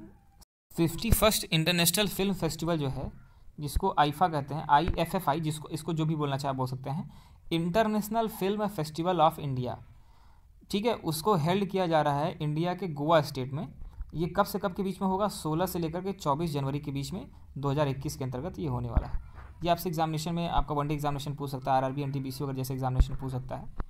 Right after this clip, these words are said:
नेक्स्ट आपका न्यूज़ है कि यूएस कांग्रेस has passed the मलाला यूसुफजई स्कॉलरशिप एक्ट। Under this, Pakistani women will be able to seek higher education। अब इसमें क्या हु-, क्या है कि ये अमेरिका की न्यूज़ है, अमेरिका ने ये स्कॉलरशिप दिया है। आपसे क्वेश्चन पूछ सकता है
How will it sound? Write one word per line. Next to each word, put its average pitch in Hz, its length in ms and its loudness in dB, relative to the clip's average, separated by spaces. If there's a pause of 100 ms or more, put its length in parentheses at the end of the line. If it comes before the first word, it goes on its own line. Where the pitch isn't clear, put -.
(460)
नेक्स्ट 190 260 0
आपका 196 180 2
न्यूज़ 196 180 2
है 214 60 0
कि 151 260 0
यूएस 175 260 2
कांग्रेस 160 440 0
has 160 140 -2
passed 147 360 4
the 139 220 -2 (380)
मलाला 143 380 6
यूसुफजई 160 580 0
स्कॉलरशिप 147 720 -2
एक्ट। 131 260 -2 (800)
Under 160 280 6
this, 190 280 0
Pakistani 156 600 4
women 160 200 2
will 165 260 0
be 170 80 -2 (160)
able 165 240 0
to 170 60 0
seek 165 260 -2 (400)
higher 147 240 4
education। 131 380 -8 (540)
अब 156 100 6
इसमें 196 280 0
क्या 202 120 4
हु-, 185 180 2
क्या 151 160 2
है 160 180 2
कि 202 300 -4 (380)
ये 175 120 2
अमेरिका 170 420 2
की 202 100 2
न्यूज़ 135 240 0
है, 123 160 -6
अमेरिका 156 320 2
ने 180 140 0
ये 180 60 0
स्कॉलरशिप 147 420 -2
दिया 123 220 -4
है। - 140 -10
आपसे - 260 -2
क्वेश्चन 156 280 -2
पूछ 170 160 -2
सकता 139 220 -4
है 131 200 -6